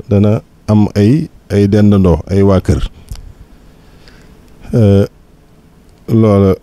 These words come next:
lenn la ci histoire, nee na ci Alxuraan la jaar, ginnaaw sëriñ bi kaamil bu mu ko binduloo woon, mu bind ko ba pare moom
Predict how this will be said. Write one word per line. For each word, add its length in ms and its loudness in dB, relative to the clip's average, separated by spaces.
lenn 340 2
la 100 2
ci 120 -4
histoire, 420 0
nee 260 0
na 100 0
ci 120 -4
Alxuraan 580 0
la 100 0
jaar, 260 0
ginnaaw 340 2
sëriñ 280 0
bi 120 -2
kaamil 300 0
bu 100 0
mu 80 2
ko 100 -2
binduloo 500 2
woon, 120 2
mu 80 0
bind 240 0
ko 120 -2
ba 120 0
pare 180 0
moom 240 2